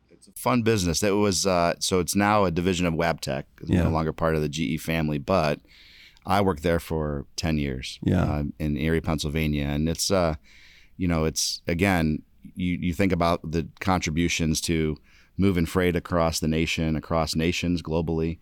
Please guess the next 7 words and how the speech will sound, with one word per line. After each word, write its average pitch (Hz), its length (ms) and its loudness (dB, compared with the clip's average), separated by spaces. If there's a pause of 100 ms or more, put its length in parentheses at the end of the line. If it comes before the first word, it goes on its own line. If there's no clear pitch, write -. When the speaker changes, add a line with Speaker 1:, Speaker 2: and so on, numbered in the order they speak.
Speaker 2:
Right. 98 260 0 (220)
Speaker 1:
Um, 76 540 -2 (140)
and, 78 440 0
uh, 76 380 0
and 82 180 0
the 76 60 -2
challenges, 82 840 0